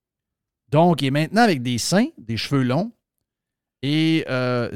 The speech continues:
t-, t-, transgender. Est-ce que ça veut dire que, bon, il y a des seins, est-ce que ça veut dire qu'il y a eu l'opération ? Je ne sais plus, j'ai, j'ai bien mélangé.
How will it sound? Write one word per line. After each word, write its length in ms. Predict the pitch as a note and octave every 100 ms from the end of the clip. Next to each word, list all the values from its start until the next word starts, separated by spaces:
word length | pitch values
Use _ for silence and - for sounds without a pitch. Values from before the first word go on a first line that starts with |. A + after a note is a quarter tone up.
| A2
t-, 200 | - B2+
t-, 180 | - G#2
transgender. 1080 | - - A#3 A#3 E3 - A2+ D#3+ C#3+ B2+ C#3
Est-ce 100 | F#2+
que 60 | A#2+
ça 100 | D#3
veut 100 | D3
dire 140 | G3
que, 260 | F#3 D#3 D3
bon, 200 | A#2 A#2+
il 40 |
y 20 |
a 40 | G#2
des 140 | A#2
seins, 140 | G#2 E3
est-ce 80 | C#3
que 60 |
ça 100 | A#2+
veut 80 | A#2+
dire 100 | C#3
qu'il 100 | B2+
y 20 |
a 20 | B2+
eu 40 |
l'opération ? 460 | A#2+ A2+ G#2+ - B2
Je 60 |
ne 40 | G#2+
sais 100 | F2
plus, 160 | F2
j'ai, 200 | E2 E2 D#2+
j'ai 80 |
bien 100 | F#2
mélangé. 440 | F#2 E2 D#2 F#2+